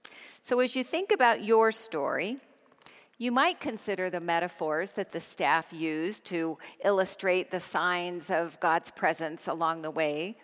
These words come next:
for us: breadcrumbs, stones, peanut M and Ms, the more, light. Or you can come up with your own,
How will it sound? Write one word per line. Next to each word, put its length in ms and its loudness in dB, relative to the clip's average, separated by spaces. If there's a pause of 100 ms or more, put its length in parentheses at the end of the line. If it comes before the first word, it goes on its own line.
for 240 2
us: 440 2 (320)
breadcrumbs, 840 2 (120)
stones, 880 0 (180)
peanut 360 0
M 200 4
and 440 2
Ms, 200 -8 (380)
the 240 -2
more, 640 0 (300)
light. 680 0 (1500)
Or 80 -2
you 160 -4
can 200 -8
come 180 -6
up 180 -2
with 140 -6
your 180 -4
own, 320 -8